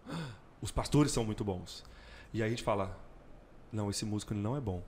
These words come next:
<gasps> Ou esse músico ele é muito bom, olha que bom." Não, a gente não vai ter essa mesma resposta. Pensando que cantar ou tocar vai ter letra e vai ser doutrina também, porque a gente tem uma, uma música extremamente qualificada, letras qualificadas. Então,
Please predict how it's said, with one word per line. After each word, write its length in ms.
<gasps> 300
Ou 80
esse 140
músico 200
ele 80
é 20
muito 240
bom, 160
olha 180
que 80
bom." 320
Não, 300
a 40
gente 160
não 60
vai 100
ter 120
essa 140
mesma 220
resposta. 460
Pensando 460
que 220
cantar 640
ou 100
tocar 580
vai 120
ter 160
letra 300
e 20
vai 140
ser 160
doutrina 580
também, 340
porque 160
a 80
gente 140
tem 100
uma, 180
uma 100
música 220
extremamente 600
qualificada, 880
letras 520
qualificadas. 640
Então, 200